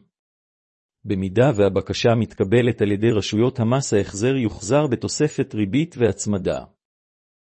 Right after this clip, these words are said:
ביצוע בדיקת תשלום מס שבח. בעת ביצוע הבדיקה, איש המקצוע יבקש לברר אילו נכסים נמכרו על ידי הנישום בארבע השנים האחרונות.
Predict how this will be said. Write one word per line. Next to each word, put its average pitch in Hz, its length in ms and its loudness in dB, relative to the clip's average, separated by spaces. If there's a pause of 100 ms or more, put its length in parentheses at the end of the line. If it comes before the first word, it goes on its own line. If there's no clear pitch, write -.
(160)
ביצוע 120 420 2
בדיקת 98 520 -2
תשלום 127 540 -2
מס 104 220 2
שבח. - 680 -6 (1040)
בעת 107 340 0
ביצוע 113 400 2
הבדיקה, 98 460 0
איש 117 220 -2
המקצוע 110 500 2
יבקש 104 440 0
לברר 107 400 0
אילו 123 220 0
נכסים 135 560 -2
נמכרו 110 420 0
על 117 100 2
ידי 107 180 2
הנישום 123 520 0
בארבע 104 360 4
השנים 107 400 0
האחרונות. 90 840 -8